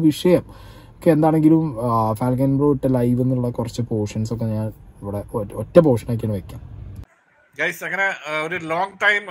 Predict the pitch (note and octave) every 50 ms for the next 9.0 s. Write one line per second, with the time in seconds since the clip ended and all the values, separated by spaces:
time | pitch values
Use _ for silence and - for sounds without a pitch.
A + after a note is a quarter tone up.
0 | E3+ E3 E3 D#3+ D#3+ D#3 E3 E3+ E3+ F#3 F#3 F3+ F3+ D#3+ D#3+ - F#3 F3+ F3 E3
1 | D#3 D3+ D#3+ E3+ E3+ E3+ D#3 D3 C3 C3 D3 D#3+ D#3+ - G3 G#3+ G#3 F#3 G3 F#3
2 | F#3 F3 F3 E3+ F3 F3 E3+ E3 D3+ D3+ D3 - - F3 D#3+ D#3+ D#3+ C#3 C#3 C3+
3 | C#3+ D#3 E3 E3+ E3+ E3 D#3 D#3+ D#3+ C#3+ C3+ C3 C3 - _ E3 D3 C3+ C3 C3
4 | C3 C3+ C#3 B2 B2+ B2+ C3 C#3+ D3 - - G3+ G3 F3 E3+ E3+ E3 E3 D3+ D3+
5 | D3+ D3+ D#3 C#3+ _ _ _ _ _ _ _ _ _ _ _ _ _ - - _
6 | - - - - - - _ _ _ _ _ _ _ _ _ _ B2 C#3 C#3+ D#3
7 | F3+ F#3+ G#3 G#3 A3+ G#3+ G3 F3+ F3+ F#3+ G#3 A#3 A#3+ A3+ A3 G#3+ A3 G#3 A3+ A#3
8 | G#3+ G3+ G#3 G#3 F#3+ F#3 F3+ F3+ G#3 G#3+ G#3 G3+ G3 F#3+ F#3+ F#3+ F#3 F#3+ G3+ G#3